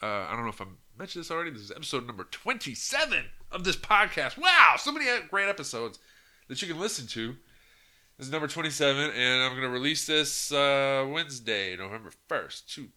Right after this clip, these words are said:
thousand and twenty-three, All Saints Day. It is Halloween right now as I record this. Ooh, spooky. Uh, I'm in my costume. I dressed up this year as a Jehovah's Witness who doesn't celebrate Halloween. That's my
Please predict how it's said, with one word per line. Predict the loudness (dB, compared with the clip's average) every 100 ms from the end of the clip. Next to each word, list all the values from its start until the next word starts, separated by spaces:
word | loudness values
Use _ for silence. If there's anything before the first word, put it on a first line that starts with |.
| _
thousand | -8 -8 -10 -16 -20
and | -20 -20
twenty-three, | -18 -18 -20 -20 _ -20 -16 -14 -16 _
All | -12 -12 -14 _
Saints | -20 -18 -18 -20 -20 -20
Day. | -18 -18 -20
It | -20 -20
is | -20 -20 _ _
Halloween | -8 -8 -8 -8 -6
right | -6 -4
now | -2 -2
as | -2
I | -4
record | -6 -2 -2 -2
this. | -6 -6
Ooh, | -12 -10 -8 -8 -8 -8 -12
spooky. | -14 -16 -14 -16 -16 _ _ -20 -20 -20 -10
Uh, | -4 -2 -2 -4 -8
I'm | -10
in | -6
my | -8
costume. | -2 0 2 -2 -6 -8 -8 -12 -16 -16
I |
dressed | -8 -6 -6 -6
up | -6 -6
this | -8 -6
year | -4 -4
as | -6 -8 -6
a | -8 -8 _ _ _ -6
Jehovah's | -2 4 4 4 2
Witness | 2 2 0 -2 -4 -6 _ _ _ _ _
who | -8 -6
doesn't | -4 -6 -6
celebrate | -2 -2 -2 -4 -4
Halloween. | -6 -6 -10 -14 -16
That's | -18 -16
my | -18